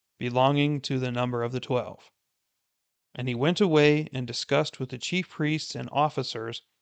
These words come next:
how he might betray him to them. They were glad and agreed to give him money. So he consented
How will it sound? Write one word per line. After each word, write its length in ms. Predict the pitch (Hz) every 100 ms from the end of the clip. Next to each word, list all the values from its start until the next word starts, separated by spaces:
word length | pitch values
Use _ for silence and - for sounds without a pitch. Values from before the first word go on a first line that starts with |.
| _
how 180 | - 127
he 180 | 127 143
might 300 | 139 135 131
betray 440 | 127 - 156 175
him 300 | 131 120 113 107
to 140 | 120
them. 340 | 120 107 - _ _ _ _ _ _ _ _ _ _ _ _ -
They 80 | 131
were 120 | 131
glad 480 | 147 202 143 - - _ _ -
and 140 | 127
agreed 380 | 117 131 196 202
to 80 | 170
give 240 | 143 139
him 280 | - 135 117
money. 380 | 123 123 - _ _ _ _ _ _ _ _ _ _
So 140 | - 127
he 120 | 131
consented 640 | 139 131 190 202 - -